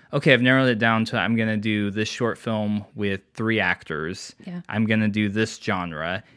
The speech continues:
Speaker 1: And then it's, like, me actually having to figure out the story. Or if,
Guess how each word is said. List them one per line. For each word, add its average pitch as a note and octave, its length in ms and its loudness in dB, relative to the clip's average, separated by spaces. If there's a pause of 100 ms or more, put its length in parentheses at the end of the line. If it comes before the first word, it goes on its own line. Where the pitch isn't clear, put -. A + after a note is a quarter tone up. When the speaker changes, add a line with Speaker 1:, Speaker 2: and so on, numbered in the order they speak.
Speaker 1:
And A#2+ 180 2
then C3+ 120 4
it's, C3 160 -2
like, A#2+ 200 0
me A2+ 260 2
actually G#2+ 300 2
having G#2+ 220 0
to F#2+ 40 0
figure G#2 280 2
out G2 140 2
the G2 100 -8
story. F2+ 720 -6 (320)
Or G#2+ 340 4
if, G#2 260 -2